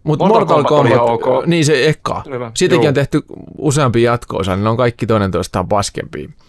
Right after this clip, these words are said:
Speaker 1: Mi-
Speaker 2: On, on. Siis se
Speaker 1: Joo.
Speaker 2: yksi Mortal Kombat, minkä mä nähnyt, mikä on Mortal Kombat Cell, semmonen elokuva.
Speaker 1: Mikä?
Speaker 2: Siinä on
Speaker 1: Mortal
Speaker 2: just
Speaker 1: Kombat?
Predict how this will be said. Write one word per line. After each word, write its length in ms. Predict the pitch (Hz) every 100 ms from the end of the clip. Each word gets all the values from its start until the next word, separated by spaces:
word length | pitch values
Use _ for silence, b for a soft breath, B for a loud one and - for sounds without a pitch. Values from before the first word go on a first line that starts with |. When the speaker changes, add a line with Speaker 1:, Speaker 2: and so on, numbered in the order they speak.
| b b b b b b b b - - -
Speaker 1:
Mi- 100 | 127 -
Speaker 2:
On, 220 | 120 127
on. 280 | 110 104 135 - _ _
Siis 280 | - 123 -
se 60 |
Speaker 1:
Joo. 80 | 113
Speaker 2:
yksi 240 | 131 - 127
Mortal 320 | 127 120 117
Kombat, 320 | 120 113 110 120
minkä 200 | 110 110
mä 120 | 110
nähnyt, 240 | 113 113 113
mikä 180 | 117
on 80 | 117
Mortal 300 | 127 139 120
Kombat 200 | 117 127 - _ _ -
Cell, 480 | 226 185 104 90 101 - _ _ _ _
semmonen 340 | - 117 110 107
elokuva. 480 | 113 107 120 - - _
Speaker 1:
Mikä? 240 | 135 151
Speaker 2:
Siinä 140 | - 131
on 40 |
Speaker 1:
Mortal 180 | 180 180
Speaker 2:
just 60 | 143
Speaker 1:
Kombat? 400 | 143 135 131 -